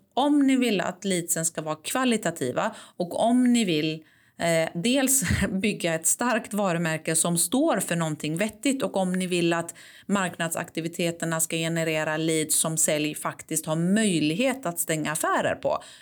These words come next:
ja, men då måste ni tänka till och då måste ni planera i god tid. Så då tänkte jag ge er fyra stadier som behöver finnas på plats för att leadsgenereringen ska fungera. Och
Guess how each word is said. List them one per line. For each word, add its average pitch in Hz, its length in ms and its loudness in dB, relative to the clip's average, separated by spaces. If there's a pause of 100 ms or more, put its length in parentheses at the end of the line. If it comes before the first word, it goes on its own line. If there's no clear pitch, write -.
ja, - 80 -4
men 180 220 0
då 196 120 2
måste 202 640 2
ni 143 160 2
tänka 143 340 -2
till 151 280 0
och 143 80 0
då 151 80 -2
måste 165 440 -2
ni 139 140 0
planera 135 480 -4
i - 20 -4
god 147 300 -6
tid. - 280 -4 (1500)
Så 240 120 -2
då 262 80 2
tänkte 269 300 2
jag 190 120 2
ge 170 220 2
er 156 140 0 (200)
fyra 208 380 2
stadier 208 640 0
som 185 280 -2
behöver 170 320 0
finnas 165 340 -2
på 170 120 -4
plats - 460 -4
för 151 100 -2
att 156 180 -4
leadsgenereringen 156 1000 -2
ska - 360 -2
fungera. 202 840 0 (440)
Och - 280 -2